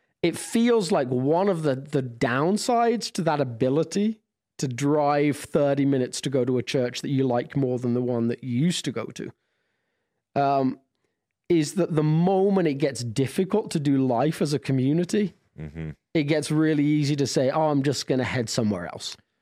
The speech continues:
Speaker 2: Yeah.
Speaker 1: And we'll start afresh. It's like, I used to think church planting was this really easy thing where you'd be like, "Oh, we're just, yeah, we don't have any baggage. Like, we're just, we're beginning afresh, right? We'll just create the thing."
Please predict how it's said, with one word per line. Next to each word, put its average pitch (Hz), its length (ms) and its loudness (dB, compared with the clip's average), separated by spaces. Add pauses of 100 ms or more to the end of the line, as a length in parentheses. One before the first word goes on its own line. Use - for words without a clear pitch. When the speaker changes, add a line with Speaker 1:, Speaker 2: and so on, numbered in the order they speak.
(560)
Speaker 2:
Yeah. 90 300 0 (180)
Speaker 1:
And 156 160 2
we'll 143 80 2
start 135 340 0
afresh. - 380 -4 (180)
It's 185 120 0
like, 214 120 2
I 214 100 2
used 220 200 0
to 220 60 -2
think 175 260 0
church 160 400 0
planting 185 560 0 (500)
was 156 200 0
this 156 160 0
really 165 420 2
easy 156 380 2
thing 156 320 2
where 139 200 2
you'd 131 160 0
be 143 80 2
like, 135 160 0
"Oh, 392 180 2
we're 277 80 0
just, 208 380 -4
yeah, 190 100 0
we 302 100 2
don't 190 140 2
have 165 120 0
any 180 120 2
baggage. 170 640 -2 (440)
Like, 196 160 2
we're 233 100 0
just, 226 220 0
we're 196 220 -2
beginning 214 440 2
afresh, 302 400 0
right? 208 220 4
We'll 262 100 0
just 202 200 -4
create 220 440 0
the 226 80 0
thing." 269 420 2